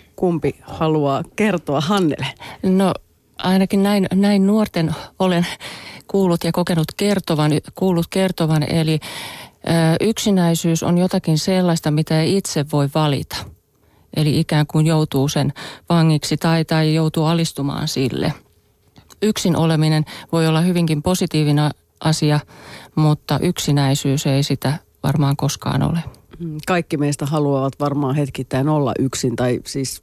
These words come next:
Speaker 1: voi olla, että se ainakin tekisi terää. Monessa pikkulapsiperheessä sitä suorastaan kaipaa. No niin, miksi se nuori jää yksin?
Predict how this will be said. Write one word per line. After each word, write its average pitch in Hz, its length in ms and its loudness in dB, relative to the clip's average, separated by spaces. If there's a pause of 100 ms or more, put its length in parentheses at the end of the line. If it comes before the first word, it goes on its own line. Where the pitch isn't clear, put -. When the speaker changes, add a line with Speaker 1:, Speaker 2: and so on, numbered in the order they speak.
(140)
Speaker 1:
voi 139 360 -2
olla, 143 180 0
että 160 180 -6
se 185 80 0
ainakin 185 260 -2
tekisi 208 280 -2
terää. 175 440 -2 (1600)
Monessa 139 340 -4 (120)
pikkulapsiperheessä 175 920 -2
sitä 170 220 -2
suorastaan 156 500 -2
kaipaa. 170 440 -2 (500)
No 226 140 0
niin, 196 420 0 (720)
miksi 381 340 -2
se 220 180 0 (240)
nuori 180 420 0
jää 170 280 0
yksin? - 460 -8